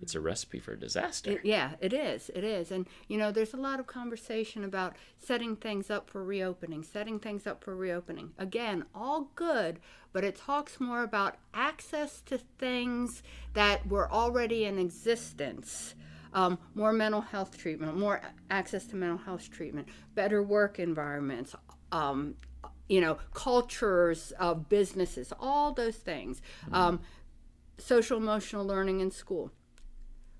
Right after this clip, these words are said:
Speaker 2: Good, wonderful in the sense of what they're trying to accomplish.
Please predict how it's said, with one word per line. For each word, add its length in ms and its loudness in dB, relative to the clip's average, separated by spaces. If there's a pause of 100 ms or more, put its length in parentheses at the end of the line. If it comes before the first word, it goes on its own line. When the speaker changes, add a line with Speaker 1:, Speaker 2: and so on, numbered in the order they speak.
(480)
Speaker 2:
Good, 380 10 (160)
wonderful 680 4
in 240 0
the 80 0
sense 400 -2
of 160 -6
what 280 2 (460)
they're 140 2
trying 340 0
to 140 -6
accomplish. 840 -8